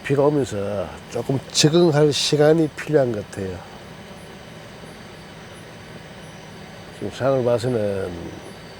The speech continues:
조금 휴식을 취하고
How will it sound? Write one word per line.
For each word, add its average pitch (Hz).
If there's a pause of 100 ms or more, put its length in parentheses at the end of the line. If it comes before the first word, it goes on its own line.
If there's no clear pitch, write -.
(640)
조금 104 (260)
휴식을 147
취하고 127